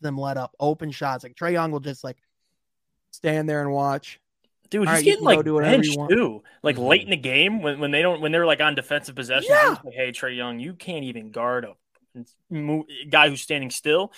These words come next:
Speaker 1: You won't even
Speaker 2: Get out the
Speaker 1: try.
Speaker 2: game, get DeLon Wright in there, and we'll figure it out."
Speaker 1: Yeah.
Speaker 2: That's con-, that's been how it's been. I mean,
Speaker 1: Yeah.
Speaker 2: Trae Young, love him, but, yeah, they can't guard anybody.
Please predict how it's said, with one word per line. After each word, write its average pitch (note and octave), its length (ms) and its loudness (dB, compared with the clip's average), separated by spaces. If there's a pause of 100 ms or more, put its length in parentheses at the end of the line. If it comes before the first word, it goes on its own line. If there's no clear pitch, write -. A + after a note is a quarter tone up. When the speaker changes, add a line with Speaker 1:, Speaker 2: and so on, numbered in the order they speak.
(180)
Speaker 1:
You F#4+ 80 6
won't B4 200 4
even G#4 100 0
Speaker 2:
Get F4+ 100 6
out G4+ 120 8
the B4 40 -2
Speaker 1:
try. B4 120 4
Speaker 2:
game, D3 100 4
get E3 160 0
DeLon D3 360 0
Wright C3 200 0
in B2 100 -10
there, A#2+ 200 -2
and B2 60 -6
we'll A#2+ 100 -8
figure B2 340 -10
it A2+ 80 -8
out." D3+ 260 -2 (1300)
Speaker 1:
Yeah. G3 120 -6
Speaker 2:
That's D3+ 140 0
con-, F3+ 140 -6
that's F3 300 0
been G3+ 120 -2
how F#3 180 4
it's E3+ 120 -4
been. G#3 300 -4 (160)
I C#3+ 100 0
mean, E3+ 100 4
Speaker 1:
Yeah. E4+ 60 8
Speaker 2:
Trae D4+ 160 2
Young, G3+ 220 -4
love A3 200 4
him, D3+ 140 2
but, D3 140 -2
yeah, D3 120 2
they D3+ 120 0
can't D#3 220 -6
guard C#3 220 0
anybody. - 460 -10